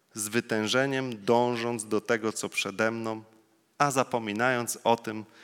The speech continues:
co z tyłu, pędzę do mety, do, po nagrodę tego zaproszenia z góry od Boga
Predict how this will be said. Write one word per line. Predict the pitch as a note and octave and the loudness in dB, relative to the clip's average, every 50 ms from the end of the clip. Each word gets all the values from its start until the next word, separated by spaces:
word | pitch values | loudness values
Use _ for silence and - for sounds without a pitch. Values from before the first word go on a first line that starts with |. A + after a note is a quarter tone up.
| - - - - - _ _ _ _ _ _ _ - | -20 -20 -20 -20 -20 _ _ _ _ _ _ _ -2
co | - B2 | 0 0
z | - - - | 0 0 0
tyłu, | - C#3 B2 G#2+ G2 F#2+ - - - - _ _ _ _ _ | 0 0 0 0 -2 -6 -10 -18 -20 -20 _ _ _ _ _
pędzę | - C3 B2+ C3 C3 A#2+ A2 A#2 G#2+ | 4 4 6 6 4 2 0 -2 0
do | G#2 A2+ G#2+ | 0 0 2
mety, | A2 A#2 A2+ A2 G#2+ - - A2+ A2+ - _ _ _ _ _ _ _ _ - | 2 2 2 2 0 -2 -12 -16 -16 -18 _ _ _ _ _ _ _ _ -14
do, | A2+ G2+ A2+ A2 A2 A2 G#2+ G#2 G#2 - - - - - - _ _ _ _ _ - | -2 2 4 6 6 6 6 4 0 -4 -16 -20 -20 -20 -20 _ _ _ _ _ 6
po | - B2+ | 8 8
nagrodę | A#2 A#2+ A#2 G#2 G#2+ A#2 B2 C3 C3 B2 B2 B2 B2+ | 8 8 4 4 4 4 4 4 4 4 2 0 0
tego | B2+ - - B2+ B2 A#2 A#2+ A#2+ A#2 | -2 2 2 2 2 4 0 -2 0
zaproszenia | A2 A#2 G#2+ - - - A2 - - C3 C3 C3+ C3 B2 | 2 2 2 0 0 -4 0 0 2 0 0 0 -2 -2
z | A2 G#2+ | -2 -4
góry | G#2 G#2+ A2+ G#2+ G#2 G#2+ G#2 - | -4 -2 -2 0 0 0 -2 -2
od | - G#2+ G2 G2 | -4 -6 -4 0
Boga | F2+ A2 A2 G#2+ G#2+ G#2+ G2+ G2+ | 2 2 2 4 2 0 -2 -2